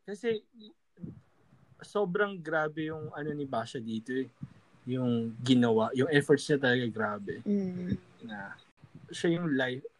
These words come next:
Speaker 1: siya yung heart pala, heart of the marriage. Alam mo,
Speaker 2: Mm-mm.
Speaker 1: siya yung heart of the marriage talaga. Ayun, ayun.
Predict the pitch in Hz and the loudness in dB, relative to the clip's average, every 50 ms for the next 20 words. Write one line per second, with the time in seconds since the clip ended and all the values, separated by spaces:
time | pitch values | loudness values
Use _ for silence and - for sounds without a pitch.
0 | _ - - - 208 202 208 208 185 - - 165 156 - _ _ - 160 143 135 | _ 0 8 10 12 12 12 10 8 6 6 4 4 4 _ _ -6 -6 -4 -4
1 | 127 120 - - - - _ - - 170 165 - 180 160 165 160 160 147 147 139 | -6 -8 -10 -16 -20 -20 _ 0 0 0 0 0 -6 -12 -8 -4 -4 -4 -4 -4
2 | 127 120 113 113 110 110 - - - - - - 139 147 143 - 214 202 - - | -6 -8 -10 -12 -14 -16 -16 -18 -18 -14 -8 -4 -2 0 2 2 2 2 0 -2
3 | 196 - - 220 220 123 123 127 - - - - 147 127 - - 123 120 120 120 | -2 -2 -2 -2 -4 -4 -8 -10 -12 -10 -6 -4 -4 -4 -4 -4 -6 -6 -6 -6
4 | 123 117 110 110 110 104 110 110 - - - - 92 - - - - - - - | -4 -4 -4 -4 -6 -6 -8 -8 -10 -12 -12 -14 -16 -16 -16 -16 -18 -20 -20 -20
5 | - - - _ - - - - - - _ - - - - - 480 494 - - | -20 -20 -20 _ -20 -20 -20 -20 -20 -20 _ -16 -16 -10 -6 -6 -6 -6 -8 -14
6 | - - - - - - 156 170 190 185 254 247 - 196 208 226 190 131 | -16 -14 -14 -12 -4 0 2 4 4 4 2 0 4 6 8 8 8 6